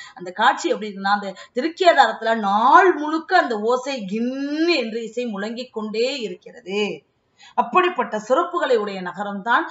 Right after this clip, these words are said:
இந்த திருக்கேதாரம். அந்த திருக்கேதாரத்தின் பெருமையையும், இந்த திருக்கேதாரத்தில் கோயில் கொண்டிருக்கக்கூடிய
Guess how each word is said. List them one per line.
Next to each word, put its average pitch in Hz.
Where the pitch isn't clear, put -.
இந்த 220
திருக்கேதாரம். 190
அந்த 214
திருக்கேதாரத்தின் 294
பெருமையையும், 220
இந்த 196
திருக்கேதாரத்தில் 277
கோயில் 247
கொண்டிருக்கக்கூடிய 202